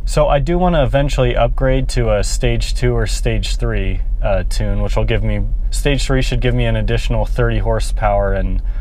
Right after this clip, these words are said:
thirty-ish pound-feet of torque on top of stage one. But in order to do that, I've gotta upgrade the intercooler, uh,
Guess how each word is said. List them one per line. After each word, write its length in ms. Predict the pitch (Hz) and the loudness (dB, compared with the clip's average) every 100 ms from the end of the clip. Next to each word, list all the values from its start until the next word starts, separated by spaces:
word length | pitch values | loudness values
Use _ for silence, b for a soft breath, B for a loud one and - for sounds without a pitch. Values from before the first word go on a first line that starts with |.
| B B - | B B -2
thirty-ish 920 | - 123 113 110 110 113 110 - - | 0 0 0 0 0 0 0 -2 -2
pound-feet 440 | - 117 107 113 104 | 0 0 0 0 -2
of 80 | - | 0
torque 260 | 117 110 | 0 2
on 180 | 107 98 | 0 0
top 280 | - 120 117 | 0 0 0
of 60 | 113 | -2
stage 400 | - 110 98 90 | -2 0 0 0
one. 400 | 110 104 92 90 B B B B B - | 0 0 -2 -2 B B B B B -2
But 100 | - | 2
in 100 | 135 | 2
order 340 | 139 147 151 143 | 2 2 2 2
to 100 | 127 | 2
do 240 | 117 135 | 2 2
that, 260 | 127 117 117 | 2 2 2
I've 160 | 113 117 | 2 2
gotta 420 | 117 110 101 101 B B B - | 2 4 2 0 B B B 0
upgrade 380 | 139 - 139 127 | 0 2 2 2
the 100 | 127 | 0
intercooler, 1120 | 135 139 135 - 139 135 135 131 131 123 - | 2 2 0 0 2 2 4 2 2 0 0
uh, 420 | 117 110 107 | 2 2 2